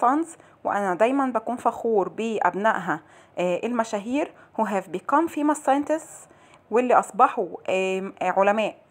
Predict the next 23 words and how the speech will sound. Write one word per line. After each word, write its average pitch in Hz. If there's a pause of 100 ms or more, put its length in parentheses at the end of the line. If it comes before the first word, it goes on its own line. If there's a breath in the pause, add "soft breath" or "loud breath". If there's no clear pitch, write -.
آه، 170
مشاهير 277 (460 loud breath)
known 311
all 226
over 233
the 220
world، 208
يعني 208
معروفين 202
حول 185
العالم. 180 (680 soft breath)
One 294
of 359
those 208
Egyptians 254 (420 soft breath)
is 220 (160)
doctor 214
فاروق 202
الباز، 147
يعني 196
واحد 196 (120)
من 190
هؤلاء، 190